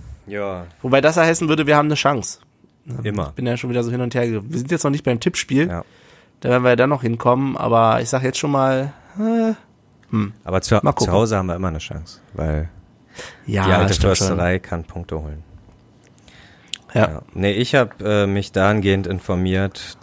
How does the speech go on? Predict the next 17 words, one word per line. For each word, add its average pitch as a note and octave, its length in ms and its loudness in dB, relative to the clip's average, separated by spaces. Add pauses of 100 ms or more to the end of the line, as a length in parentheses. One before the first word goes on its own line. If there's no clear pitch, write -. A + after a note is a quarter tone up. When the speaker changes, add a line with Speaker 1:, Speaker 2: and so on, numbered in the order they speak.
Speaker 1:
dass F2 260 -2
ich F2 300 -2
diesmal F2 340 0
dachte, F2 300 2
ich F2 100 -2
mach F#2+ 120 0
mal F2+ 120 0
was D#2+ 160 -2
anderes A2 640 0 (520)
und E2+ 180 -2
will F#2 120 4
euch F2+ 220 2
nicht F#2+ 260 0
mit F2 220 -8
irgendwelchen F2+ 680 0 (460)
Statistiken G#2 1080 0 (340)
bequatschen. G#2 680 0